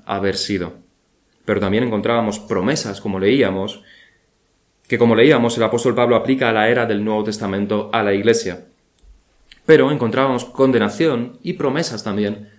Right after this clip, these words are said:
en el primer capítulo, acusación y amor hacia Israel.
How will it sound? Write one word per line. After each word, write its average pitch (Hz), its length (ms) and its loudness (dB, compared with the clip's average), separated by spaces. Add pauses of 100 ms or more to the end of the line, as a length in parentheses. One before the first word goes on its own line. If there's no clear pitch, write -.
(140)
en 143 140 -6
el 127 100 -4
primer 98 260 -6
capítulo, 95 520 -4 (380)
acusación 117 760 -4 (240)
y 151 160 0
amor 120 420 0
hacia 95 240 -2
Israel. 95 640 -2